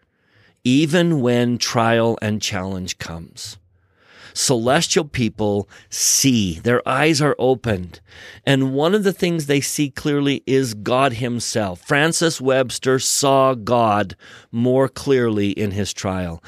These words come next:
And that he's, he's not afraid to stand up and bear testimony of the things which he has come to know.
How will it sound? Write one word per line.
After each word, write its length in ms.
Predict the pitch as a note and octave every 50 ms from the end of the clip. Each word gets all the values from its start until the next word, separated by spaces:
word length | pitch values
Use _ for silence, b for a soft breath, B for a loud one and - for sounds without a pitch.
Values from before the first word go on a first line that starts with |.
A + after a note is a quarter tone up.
| B B B G#2+ B
And 220 | B2 B2 A#2+ A2+
that 120 | B2+ A#2+
he's, 280 | A#2 A#2+ A#2 G2 - - -
he's 220 | A#2+ C3 B2 G#2 G2+
not 420 | A#2+ B2 C3+ C#3+ D3+ D#3+ F3+ F#3
afraid 440 | F3+ - - - B2 A2 G#2 G2 F2
to 60 | A2
stand 440 | G#2+ - - - A#2 A2+ A2+ G#2+ G#2+
up 160 | A2 G2 -
and 120 | G#2+ G#2 F#2+
bear 180 | G2 G#2+ G2
testimony 880 | - _ - - C3+ B2 - - - G#2 G2+ F#2+ F2+ E2 E2 D#2+ D#2+ - B B B B B -
of 240 | - B2 G#2+ F#2+
the 120 | F2 A#2+ G2+
things 440 | - - C#3+ D3 D3+ D#3+ D3 A2+ A#2
which 200 | B2+ A#2+ - -
he 240 | - B2 A#2 A2+
has 260 | G#2 A2+ G#2+ G#2 G2+ -
come 280 | - - G2+ F#2+ F#2+ F#2+
to 120 | - F#2+
know. 300 | F2 E2+ E2 D#2 D2 -